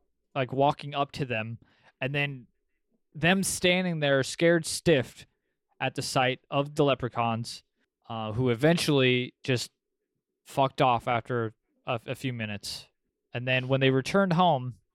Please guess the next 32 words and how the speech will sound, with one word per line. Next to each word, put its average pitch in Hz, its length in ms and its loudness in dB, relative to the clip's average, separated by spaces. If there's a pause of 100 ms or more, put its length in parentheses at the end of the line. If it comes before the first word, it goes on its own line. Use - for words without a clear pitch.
(300)
the 135 80 -2
man 170 280 2
was, 143 160 0
like, 117 280 0 (880)
convinced 147 540 -4
that 156 160 4
he 156 80 4
had 156 100 2
only 156 160 2
been 139 220 0
gone 127 280 2
for, - 140 -10
like, 127 140 -2
an 123 80 0
hour 139 340 4
and 131 80 -2
a 117 60 -4
half 120 280 -4
or 117 60 -6
something. 104 400 -10 (500)
And 123 220 -4
his 127 260 -4
wife 165 220 4
was 135 120 -4
like, 110 220 -6 (380)
"Um, 120 380 0 (160)
fucking 147 640 -2
no, 143 240 4
you've 160 180 -2
been 151 160 -2
gone 143 280 4
for, 131 280 -2